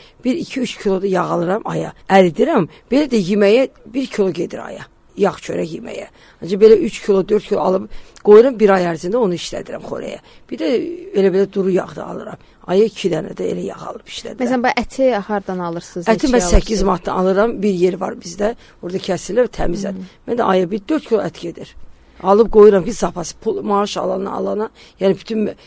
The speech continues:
Speaker 1: belə produktlarımı alıb qoyuram.
Speaker 2: Bax,
Speaker 1: Ərzaqlarımı.
Speaker 2: sonra məsəl üçün,
Speaker 1: Hı.
Speaker 2: çörək.
Speaker 1: Çörək də gündəlik,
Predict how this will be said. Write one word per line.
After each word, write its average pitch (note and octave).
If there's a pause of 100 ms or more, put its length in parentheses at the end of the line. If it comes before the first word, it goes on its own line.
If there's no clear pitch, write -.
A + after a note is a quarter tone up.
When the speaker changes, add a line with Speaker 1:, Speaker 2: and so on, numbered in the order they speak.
(120)
Speaker 1:
belə F#3
produktlarımı F3+
alıb F3+
qoyuram. - (160)
Speaker 2:
Bax, -
Speaker 1:
Ərzaqlarımı. -
Speaker 2:
sonra D4
məsəl B3
üçün, A3 (160)
Speaker 1:
Hı. E3+ (160)
Speaker 2:
çörək. A3+ (420)
Speaker 1:
Çörək C#4+
də A3
gündəlik, F#3+